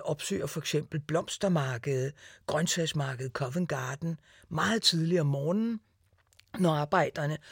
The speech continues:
kommer ind, og så meget sent om aftenen, hvor det er det, vi kunne kalde et red light district, hvor de forskellige skuespillere kommer ud, og teatrets lette kvinder.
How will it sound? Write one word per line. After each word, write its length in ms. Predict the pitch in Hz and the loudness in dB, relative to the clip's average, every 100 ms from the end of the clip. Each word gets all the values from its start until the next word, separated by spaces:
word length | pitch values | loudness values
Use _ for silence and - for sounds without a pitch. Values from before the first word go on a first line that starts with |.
| - - | -20 -2
kommer 280 | 160 143 147 | 2 2 0
ind, 200 | 202 226 - - - - | 0 0 -2 -20 -20 -10
og 120 | - | -2
så 100 | 214 | 0
meget 260 | 190 196 190 | 2 2 2
sent 300 | 220 233 208 | 0 0 0
om 120 | 175 | 0
aftenen, 580 | 143 - - 247 214 180 - - - | 0 -6 -6 -4 -4 -6 -16 -20 0
hvor 200 | 160 160 | 4 4
det 340 | 156 151 147 - | 2 0 -2 -6
er 480 | 151 143 135 165 160 - _ | -8 -8 -10 -12 -14 -18 _
det, 120 | 170 147 | 0 2
vi 80 | |
kunne 200 | 147 - - | 0 -2 -2
kalde 220 | 151 127 | -2 0
et 200 | 135 131 | -2 0
red 240 | 147 165 165 | 0 0 -2
light 360 | 143 147 - | -4 -4 0
district, 640 | 175 170 - 175 143 147 - | 2 2 2 2 2 0 -8
hvor 280 | 143 139 - - - | -8 -8 -10 -20 -10
de 60 | 139 | -6
forskellige 520 | 135 - 151 147 147 | -4 -2 -4 -4 -2
skuespillere 800 | - - 160 160 - - 147 160 | -2 0 0 0 -2 -2 -2 -4
kommer 320 | - 143 135 | -2 0 0
ud, 380 | 143 165 180 - | 0 0 -2 -2
og 200 | 165 131 - - - - | -2 -2 -8 -20 -16 -4
teatrets 1000 | 175 156 151 - 151 143 143 - - - _ | -2 0 -2 -2 2 2 4 0 -2 -6 _
lette 280 | - 151 143 | -2 2 2
kvinder. 380 | 151 160 160 220 | 2 2 4 2